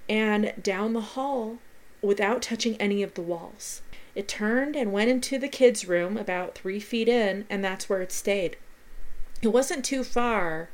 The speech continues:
from where my son was sleeping, and I joke around with my husband and saying to him, "Why don't you try to explain this to me?"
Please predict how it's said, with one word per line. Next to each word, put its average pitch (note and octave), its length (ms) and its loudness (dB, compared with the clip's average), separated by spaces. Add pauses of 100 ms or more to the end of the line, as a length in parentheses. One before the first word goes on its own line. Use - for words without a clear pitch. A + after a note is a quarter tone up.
(320)
from G3+ 220 2
where G3 180 2
my F#3 180 -2
son F#3+ 340 -2
was F3+ 100 -6
sleeping, F#3 560 -2 (260)
and F3+ 100 -2
I A3 100 8
joke G3+ 380 4
around G3+ 360 2
with D#3+ 120 0
my D#3 140 2
husband G#3 500 2
and D#3 120 -6
saying E3 300 0
to E3+ 60 0
him, E3+ 380 -2 (280)
"Why E3+ 220 2
don't A#3+ 160 8
you A3 80 2
try A3 220 0
to G#3 80 6
explain G#3 400 4
this - 260 2
to G#4 100 0
me?" G3+ 240 -4